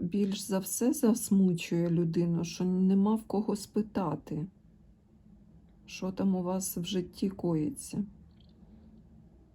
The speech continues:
Є жінка з родини, яка, е, час від часу у вас є спілкування, вона багато чого знає про ваше життя.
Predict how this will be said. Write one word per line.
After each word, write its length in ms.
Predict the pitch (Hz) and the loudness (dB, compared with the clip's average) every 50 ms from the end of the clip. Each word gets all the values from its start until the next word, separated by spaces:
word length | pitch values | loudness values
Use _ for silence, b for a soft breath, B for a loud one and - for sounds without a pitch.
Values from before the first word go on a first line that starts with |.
| - - - - - - - - - - - - - - - - - - - - - - - B B B B B B B B - | -20 -20 -20 -20 -20 -20 -20 -20 -20 -20 -20 -20 -20 -20 -20 -20 -20 -20 -20 -20 -20 -20 -18 B B B B B B B B -2
Є 200 | 202 208 233 233 | 2 2 4 4
жінка 520 | 247 247 226 208 202 202 202 - 190 180 | 4 6 6 6 6 6 4 4 0 -2
з 100 | 170 - | -2 -2
родини, 800 | - 185 185 180 170 170 190 185 185 180 180 175 180 180 175 208 - - - | -4 -2 -2 -2 0 0 2 2 2 2 2 2 0 0 -2 -4 -4 -6 -6
яка, 840 | 226 185 165 185 175 175 - - 185 185 185 185 185 185 185 180 185 180 | -4 -2 -2 -2 -4 -6 -4 -4 -2 -2 -2 -2 -2 -2 -2 -2 -2 -2
е, 120 | 180 175 | -4 -6
час 380 | 175 - - 196 185 190 - 202 | -6 -4 -2 -2 -2 -2 -4 -4
від 200 | 196 190 - - | -6 -6 -4 -2
часу 360 | - 214 196 190 - - 180 | -2 -2 -2 -2 -4 -4 -4
у 200 | 175 175 180 170 | -4 -4 -2 -2
вас 300 | 170 180 175 170 - - | -2 -2 -4 -4 -4 -2
є 220 | 170 165 170 170 | 0 0 0 0
спілкування, 1000 | 170 - - - 190 190 185 190 - 202 196 208 202 208 208 208 202 196 185 180 185 | -2 -4 -4 -2 -2 -2 -2 -2 -2 -2 0 0 0 2 2 2 2 2 0 0 0
вона 360 | 180 185 180 180 180 175 175 | 0 0 0 0 0 -2 -2
багато 580 | 175 170 180 196 214 - 170 170 165 - 180 175 | -2 -2 -2 -2 -2 -2 -2 -4 -2 -2 -4 -6
чого 360 | 175 - - 180 - 190 202 | -6 -6 -6 -6 -4 -4 -4
знає 400 | 190 - 190 185 180 180 180 180 | -2 0 0 0 0 -2 -4 -6
про 220 | 180 - - 180 | -6 -8 -8 -8
ваше 340 | 175 180 180 180 180 - - | -6 -6 -6 -6 -8 -8 -8
життя. 540 | 170 170 175 170 175 - - - 185 175 - | -6 -6 -6 -6 -8 -8 -6 -6 -4 -4 -6